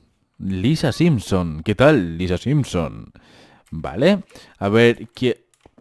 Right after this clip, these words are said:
No sé quién es ese. A ver qué más hay por aquí. Más habitaciones. Vale, la habitación de Bart Simpson.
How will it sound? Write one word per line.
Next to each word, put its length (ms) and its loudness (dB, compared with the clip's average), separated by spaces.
No 100 -10
sé 80 -14
quién 120 -10
es 60 -14
ese. 340 -2
A 80 -6
ver 140 -2
qué 100 -4
más 180 -6
hay 80 -4
por 200 -8
aquí. 260 -2
Más 160 -2
habitaciones. 920 0
Vale, 360 -2
la 120 -2
habitación 380 0
de 100 2
Bart 460 2
Simpson. 760 2